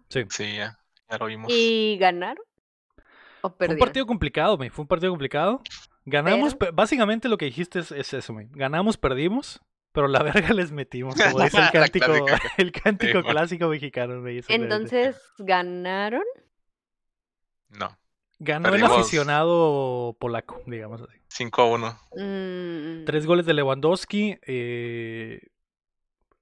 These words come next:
Speaker 1: Memo Ochoa se comió un gol, autogol,
Speaker 2: No,
Speaker 1: eh,
Speaker 2: no autogol, Simón, de,
Speaker 3: ¿Y tú
Speaker 2: de
Speaker 3: qué
Speaker 2: Jorge
Speaker 3: opinas?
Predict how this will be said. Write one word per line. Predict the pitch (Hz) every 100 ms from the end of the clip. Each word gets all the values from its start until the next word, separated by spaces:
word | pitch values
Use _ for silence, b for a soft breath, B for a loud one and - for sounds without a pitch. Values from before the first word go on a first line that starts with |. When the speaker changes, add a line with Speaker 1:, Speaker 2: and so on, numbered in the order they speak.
| _ -
Speaker 1:
Memo | 135 143
Ochoa | 143 143
se | 131
comió | - 123 123
un | 123 123 123 123
gol, | 131
autogol, | 143 - 113 139 190 214
Speaker 2:
No, | 233 107
Speaker 1:
eh, | 117 113
Speaker 2:
no | 107
autogol, | 107 98 92 101
Simón, | - 104 104 104
de, | 104 - _ _ _ -
Speaker 3:
¿Y | 247 233
tú | 233
Speaker 2:
de | -
Speaker 3:
qué | 240
Speaker 2:
Jorge | 233
Speaker 3:
opinas? | 214